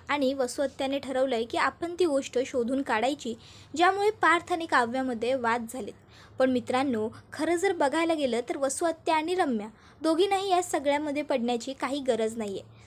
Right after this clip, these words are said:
सगळ्यात महत्त्वाची आणि पहिली गोष्ट, नवरा बायकोच्या भांडणात शहाण्या आणि तिसऱ्या व्यक्तीने कधीच पडू नये,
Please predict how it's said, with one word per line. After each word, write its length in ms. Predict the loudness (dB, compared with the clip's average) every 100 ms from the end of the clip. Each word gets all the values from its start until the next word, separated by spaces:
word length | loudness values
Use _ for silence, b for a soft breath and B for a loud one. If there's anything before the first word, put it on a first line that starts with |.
| B
सगळ्यात 480 | -2 0 2 0 0
महत्त्वाची 580 | -4 -4 -2 -2 -2 -8 -8 -4
आणि 140 | -4
पहिली 320 | 0 0 0
गोष्ट, 320 | 0 -2 -4 -16 -18 B B -6
नवरा 320 | -2 2 4
बायकोच्या 460 | 4 4 0 -2 -2
भांडणात 460 | -2 -2 -2 -2 -4 -18 -20 -20 -14
शहाण्या 480 | -8 -4 -2 -2 -2 -2
आणि 180 | -2 -2 -4
तिसऱ्या 300 | -8 -2 0
व्यक्तीने 480 | 0 -2 -4 -4 -4 -4
कधीच 320 | -4 -2 -2 -2
पडू 240 | 0 0
नये, 120 | -6